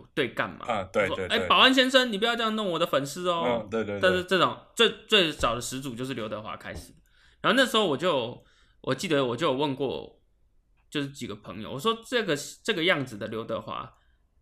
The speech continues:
Speaker 1: 是真的的刘德华，还是他装出来的？”然后我记得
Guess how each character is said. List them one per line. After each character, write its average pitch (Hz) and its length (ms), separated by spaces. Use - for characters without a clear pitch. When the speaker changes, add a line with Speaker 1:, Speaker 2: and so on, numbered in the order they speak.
Speaker 1:
是 - 180
真 151 340
的 127 140
的 87 120
刘 95 160
德 110 120
华， 76 160
还 113 100
是 127 60
他 127 160
装 117 380
出 117 180
来 - 160
的？” - 160
然 127 140
后 170 340
我 131 80
记 196 140
得 139 200